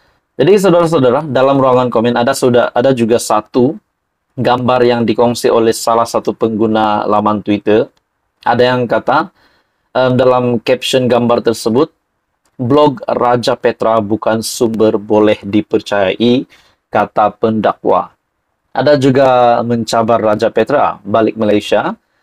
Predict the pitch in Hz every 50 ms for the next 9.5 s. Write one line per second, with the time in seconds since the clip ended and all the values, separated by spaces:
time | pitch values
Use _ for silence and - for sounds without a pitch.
0 | _ _ - - 135 165 160 160 - 165 160 156 151 143 147 143 143 139 - -
1 | 143 131 135 127 123 - 135 123 104 95 87 - _ - 110 - 135 123 - 139
2 | 139 139 127 110 95 95 95 110 110 110 110 107 110 113 117 127 127 131 - -
3 | 113 - 104 107 101 - - 104 90 90 82 80 - - _ _ _ - 104 110
4 | 123 151 175 165 185 185 165 175 160 175 175 170 160 147 143 139 131 110 - 120
5 | 120 113 - 127 131 135 123 - - 160 131 110 113 - - 131 127 127 131 131
6 | 131 - - 113 107 - - 107 123 160 - _ _ _ _ - - 127 139 143
7 | 131 - 120 117 113 - 98 95 90 _ - 95 92 113 147 247 - _ _ _
8 | _ _ _ _ _ _ _ - 196 214 233 202 160 143 135 - 143 123 117 110
9 | 113 120 - _ - 160 110 - -